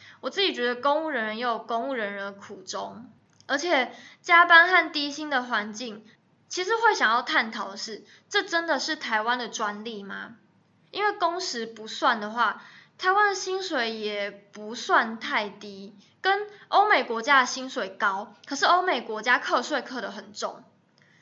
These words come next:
那课税很重的情形同样也发生在日本。在日本东北上班的朋友是说，赚到钱稍微多一点，比台湾多一点，可是也没有大家想的多，因为政府课税一样重，还是要省吃俭用，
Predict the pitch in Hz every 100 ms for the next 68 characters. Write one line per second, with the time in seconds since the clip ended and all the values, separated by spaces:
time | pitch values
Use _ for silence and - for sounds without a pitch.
0 | - 381 392 381 359 339 220 277 302 247
1 | 233 220 226 220 214 233 254 302 214 208
2 | 233 233 247 262 240 208 254 240 - 160
3 | 117 - _ - - - 381 381 381 302
4 | 254 226 277 294 302 226 214 285 262 254
5 | 247 233 226 214 214 202 - - 247 233
6 | 233 208 208 208 - - - 330 339 302
7 | 254 220 214 370 330 254 302 311 339 220
8 | - - 214 214 240 262 254 240 226 -
9 | - - - 269 415 320 294 311 277 277
10 | 233 196 202 208 202 202 - _ _ _
11 | - 339 339 349 277 208 262 277 285 208
12 | 233 294 254 330 226 - - _ _ _
13 | - 269 392 370 311 294 247 220 262 285
14 | 277 190 226 214